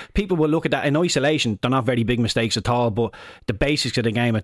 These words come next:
don't let the ball bounce in your own final third. Go and win the first contact, and if you can't win the first contact, make sure you win the second ball. United didn't do any of those things, but in fairness, you hold your hands up and say, "That's an outstanding strike." And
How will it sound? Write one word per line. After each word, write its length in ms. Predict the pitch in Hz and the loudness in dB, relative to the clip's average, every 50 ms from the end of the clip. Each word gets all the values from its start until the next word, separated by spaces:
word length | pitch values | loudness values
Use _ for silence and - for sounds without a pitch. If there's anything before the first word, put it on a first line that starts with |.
| - | -2
don't 160 | - 135 143 135 | -2 0 0 2
let 140 | 131 - | 0 0
the 60 | - 107 | -2 0
ball 200 | 110 120 120 113 | 0 2 2 2
bounce 300 | 98 120 117 117 - 117 | 2 0 0 0 0 0
in 80 | 113 | 0
your 80 | 110 113 | 0 0
own 140 | 110 113 110 | 0 0 0
final 300 | - 120 113 113 110 104 | 0 0 0 0 0 -2
third. 300 | - - 113 110 107 - | 0 0 0 0 0 0
Go 180 | 135 131 135 | 0 0 2
and 120 | 131 123 120 | 2 2 2
win 100 | 120 113 | 2 0
the 80 | 113 | 0
first 300 | - - 117 117 113 - | 0 0 0 0 0 0
contact, 420 | - 117 110 107 - 107 107 - - | 0 0 0 0 0 -2 -2 -2 -2
and 80 | 104 | -2
if 80 | 101 117 | -2 -2
you 60 | 104 | -2
can't 260 | - - 147 147 127 | 0 0 0 0 0
win 100 | 127 123 | 0 0
the 60 | 113 | 0
first 300 | 98 - 127 123 120 - | 0 0 0 0 0 0
contact, 440 | - 117 110 104 - 110 104 - _ - - - _ - | 0 -2 -2 0 0 -2 -4 -4 _ -18 -20 -10 _ -2
make 220 | 117 117 117 - | 0 0 0 0
sure 160 | - 117 110 | 0 2 2
you 100 | 110 104 | 2 0
win 120 | 110 110 104 | 0 0 0
the 60 | 101 | 0
second 300 | - 113 104 - 113 98 | 0 0 -2 -2 -2 -2
ball. 260 | 104 104 107 104 - _ _ _ _ - | 0 0 0 -2 -4 _ _ _ _ -4
United 320 | - 123 127 135 135 117 117 | -2 0 0 0 0 0 0
didn't 160 | 120 113 113 | 0 0 0
do 100 | 113 107 | 0 2
any 160 | 113 117 117 113 | 2 2 2 2
of 40 | 107 | 2
those 180 | 110 110 104 | 0 0 0
things, 260 | - - 113 113 104 - _ _ - | 0 0 0 0 -2 -4 _ _ -4
but 140 | 151 139 139 | -2 0 0
in 180 | - 139 127 117 | 0 0 -2 -2
fairness, 500 | - - 143 147 147 131 117 113 - - - - - _ _ _ _ _ | 0 0 0 2 2 0 0 -2 -4 -6 -12 -16 -20 _ _ _ _ _
you 120 | - 101 95 | -4 -2 0
hold 260 | 113 117 120 120 104 | 2 2 2 2 0
your 80 | 110 | 0
hands 240 | 95 107 107 110 104 | 0 0 0 0 0
up 80 | 107 95 | -2 -2
and 100 | 101 - | -4 -4
say, 160 | - 95 98 | -4 -2 0
"That's 200 | 107 104 - 113 | 0 0 0 -2
an 60 | 107 | -2
outstanding 460 | 101 98 - - 110 104 110 101 98 | -2 -2 -2 -2 -2 0 0 0 -2
strike." 380 | 95 - - 110 107 101 98 - | -2 -2 -2 0 0 0 0 -2
And 140 | 101 98 | -4 -6